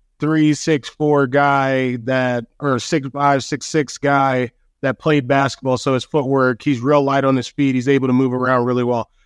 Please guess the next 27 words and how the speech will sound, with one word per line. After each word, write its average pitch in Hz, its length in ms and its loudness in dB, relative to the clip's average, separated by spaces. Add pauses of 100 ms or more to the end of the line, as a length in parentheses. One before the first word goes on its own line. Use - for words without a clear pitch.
(120)
It's 143 100 -6
usually 202 320 2
somebody 175 480 2
like 135 260 0
that, 135 260 0
that 123 260 -4 (280)
another 156 440 2
sport - 460 -4
was 143 140 -2
allowing 131 580 2
them 127 240 0
to - 100 -8
be 131 220 2
able 127 160 -2
to, 110 200 -2 (340)
to, 117 360 -2
to 117 140 -10
carefully 143 560 0
make 131 260 0
themselves 123 500 -2
an 127 100 0
even 123 240 -2
better 120 280 2
player. 127 340 0
That 131 200 0
knee 160 220 2
bend, 147 480 0